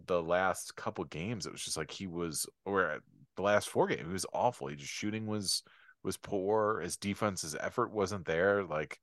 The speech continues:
again, here's a guy with, like, all the talent in the world. He's gotten bounced around a lot early,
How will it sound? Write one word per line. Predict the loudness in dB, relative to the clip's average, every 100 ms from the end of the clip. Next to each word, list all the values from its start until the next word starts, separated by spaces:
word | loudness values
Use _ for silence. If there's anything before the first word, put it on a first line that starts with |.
| _ _ -8
again, | 0 4 4
here's | 2 0
a | 6
guy | 8 8 6
with, | 4
like, | -2 -2 -8 0
all | 0
the | 2
talent | 0 -2 -4
in | 0
the |
world. | 6 6 6 2 _ -20 _ -14
He's | 0
gotten | 0 0 0
bounced | 2 2 2 -2 0
around | 2 4
a | 2
lot | 4 4 4 0 0
early, | 4 4 4 2 -2